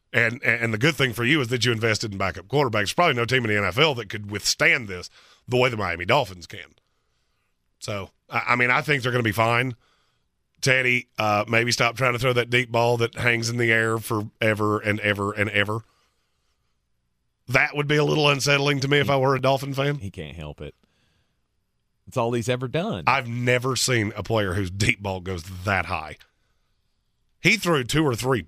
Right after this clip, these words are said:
Speaker 1: punts last night.
Speaker 2: Mm-hmm.
Speaker 1: But he did. He came in, did an admirable job. He is not the reason they lost.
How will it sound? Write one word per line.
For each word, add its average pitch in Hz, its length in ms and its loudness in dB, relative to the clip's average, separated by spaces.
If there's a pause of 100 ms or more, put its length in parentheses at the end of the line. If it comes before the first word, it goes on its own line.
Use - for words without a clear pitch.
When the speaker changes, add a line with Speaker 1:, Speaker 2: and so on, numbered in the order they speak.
Speaker 1:
punts 110 380 -4
last 82 300 -8
night. 95 120 -8
Speaker 2:
Mm-hmm. 104 360 -8 (520)
Speaker 1:
But 120 140 2
he 127 60 0
did. 131 360 0
He 107 240 -4
came 113 260 0
in, 127 140 0
did 123 160 0
an 117 80 -2
admirable 127 500 0
job. 131 280 2
He 139 120 -2
is 131 100 -2
not 135 220 0
the 135 80 -4
reason 143 240 0
they 143 80 0
lost. - 400 -8